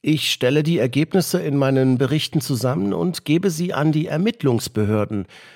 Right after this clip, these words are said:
damit die diesen Leuten helfen. Sollte es sich beim Havanna-Syndrom tatsächlich um die Einflussnahme einer fremden Intelligenz auf bestimmte Entscheidungsträger handeln?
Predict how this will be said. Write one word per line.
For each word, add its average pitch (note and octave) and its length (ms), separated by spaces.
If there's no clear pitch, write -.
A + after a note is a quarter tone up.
damit B2+ 340
die D#3 200
diesen C#3 340
Leuten B2 380
helfen. A#2 580
Sollte G#2 360
es - 320
sich C3 240
beim G#2 260
Havanna-Syndrom G#2 1000
tatsächlich - 920
um G2+ 140
die F2+ 180
Einflussnahme A2 880
einer E2+ 380
fremden C3 560
Intelligenz G2+ 760
auf G2+ 320
bestimmte A2+ 480
Entscheidungsträger F2 1000
handeln? F#2+ 400